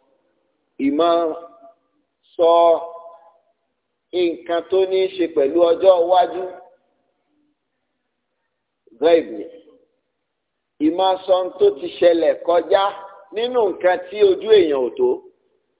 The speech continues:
Kì í ṣe pé ó sì kánú ìtàn kankan. Kẹ́nìkan dìde nísìn kó ní òun mọjọ́ tí bàbá Ojúku tó bí Ojúku. Kí ni first name Ojúku?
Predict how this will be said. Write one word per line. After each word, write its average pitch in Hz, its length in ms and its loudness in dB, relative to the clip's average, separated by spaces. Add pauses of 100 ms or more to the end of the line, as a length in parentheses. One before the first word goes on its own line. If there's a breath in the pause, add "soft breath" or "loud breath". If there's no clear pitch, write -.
(1120)
Kì 220 40 -6
í 233 60 -4
ṣe 220 120 2
pé 240 100 4
ó 240 100 4
sì 202 140 -8
kánú 196 340 -2
ìtàn 165 260 0
kankan. 156 320 0 (880)
Kẹ́nìkan 202 360 0
dìde 175 240 0
nísìn 160 340 -4
kó 151 180 2
ní 175 180 -2 (960)
òun 165 180 2
mọjọ́ 175 380 2
tí 202 140 -12 (200)
bàbá 160 360 2 (480)
Ojúku 156 540 -8 (800 loud breath)
tó 151 100 6
bí 160 160 -4
Ojúku. 156 440 4 (1500)
Kí 226 40 0
ni 220 160 0
first 226 320 2
name 180 200 -2
Ojúku? 170 360 -2